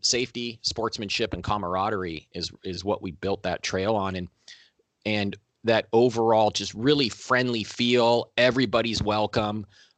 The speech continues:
um, everybody's friends, everybody's hanging around at the end, celebrating and slapping each other on the back, sharing information. And, um, you know, that's what it's about. Although, you know, we're gonna, we're gonna ratchet up the competitive level of this,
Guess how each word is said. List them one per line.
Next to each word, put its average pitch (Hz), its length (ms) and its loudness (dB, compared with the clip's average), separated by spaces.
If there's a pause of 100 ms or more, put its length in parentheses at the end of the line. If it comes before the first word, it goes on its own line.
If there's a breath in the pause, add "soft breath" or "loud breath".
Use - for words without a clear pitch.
um, 98 560 -2
everybody's 110 500 0
friends, 110 420 2
everybody's 113 480 0
hanging 113 320 -4
around 104 420 0
at 92 100 -10
the 90 280 -6
end, 107 420 -2
celebrating 110 920 -2 (300 soft breath)
and 95 180 -4
slapping 107 320 2
each 101 160 -4
other 104 220 0
on 101 80 -6
the 98 60 -8
back, 98 520 -2
sharing 107 420 0
information. 104 800 -4 (100)
And, 98 340 -8 (400 loud breath)
um, 80 560 -4 (140)
you 143 100 -2
know, 131 120 2
that's 160 260 0
what 135 100 2
it's - 120 -4
about. 92 340 -2
Although, 135 460 4 (180 soft breath)
you 147 80 -4
know, 131 140 2
we're 135 100 0
gonna, 135 160 -2
we're 123 140 -4
gonna 135 160 2
ratchet 127 420 0
up 131 300 -2
the 110 260 -6
competitive 117 540 -4
level 117 340 -4
of 139 140 -4
this, 165 340 -8